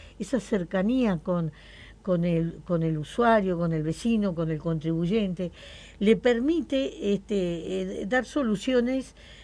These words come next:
que de repente de-, desde el organismo central no, no se ven con tanta nitidez. Entonces, yo lo que voy a proponer, si me toca la función,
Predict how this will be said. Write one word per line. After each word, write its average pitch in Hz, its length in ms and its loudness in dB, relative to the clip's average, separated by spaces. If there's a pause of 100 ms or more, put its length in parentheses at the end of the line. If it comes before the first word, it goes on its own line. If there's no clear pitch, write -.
(140)
que 220 140 4
de 196 140 4
repente 262 520 0
de-, 220 200 2
desde 196 420 0
el 190 140 -2
organismo 208 460 0
central 233 680 0
no, 226 220 2
no 226 140 0
se 233 160 0
ven 226 160 0
con 226 200 -2
tanta 214 320 -2
nitidez. 170 640 2
Entonces, 233 400 -4 (460)
yo 349 180 4
lo 330 140 2
que 247 120 0
voy 220 120 4
a 202 80 2
proponer, 190 460 2
si - 140 -6
me 175 140 2
toca 185 460 0
la 160 120 2
función, 262 640 2